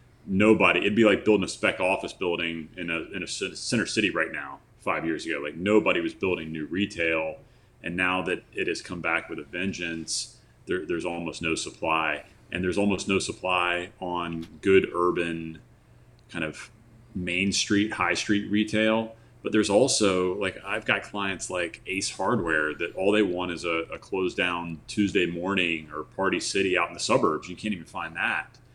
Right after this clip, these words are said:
Um, you add on top of that, the, the cost to build a new kind of power center or retail center is, is astronomical at the moment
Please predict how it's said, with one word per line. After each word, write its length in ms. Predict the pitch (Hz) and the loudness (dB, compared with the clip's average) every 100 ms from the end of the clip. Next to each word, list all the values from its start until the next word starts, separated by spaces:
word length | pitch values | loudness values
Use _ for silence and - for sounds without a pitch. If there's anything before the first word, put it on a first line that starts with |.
| - - - - - | -20 -20 -20 -20 -8
Um, 340 | 95 90 90 87 | -4 -4 -4 -4
you 160 | 95 | 0
add 120 | 98 | 2
on 120 | 95 85 | 0 -4
top 320 | 98 101 98 | 0 0 0
of 80 | 90 | -2
that, 480 | 90 92 90 - - | 0 0 -2 -8 -16
the, 220 | 85 90 85 | -6 -6 -4
the 80 | 90 | -8
cost 360 | - 98 90 | -6 -4 -4
to 60 | - | -8
build 640 | 80 90 92 98 92 87 - - - - - | -10 -4 0 2 2 0 -4 -20 -20 -20 -8
a 120 | 90 | -6
new 720 | 87 90 95 92 90 87 85 - - - - | -4 0 2 2 0 -2 -6 -12 -20 -20 -20
kind 140 | - 90 | -12 -10
of 100 | - | -8
power 300 | 101 95 90 | -2 0 0
center 300 | - 92 87 | -4 -4 -4
or 60 | |
retail 320 | 80 82 90 85 | -2 -2 -2 -6
center 360 | - 87 82 | -6 -4 -2
is, 320 | 80 76 - - | -4 -4 -8 -8
is 280 | 82 76 - | -8 -8 -2
astronomical 960 | 95 95 - 85 82 87 90 92 85 82 - - - - | 2 2 0 -2 -2 -2 -2 -2 -2 -2 -8 -20 -16 -6
at 120 | 87 | -4
the 80 | 82 | -2
moment 640 | 80 80 80 80 78 - | -4 -2 -2 -4 -6 -12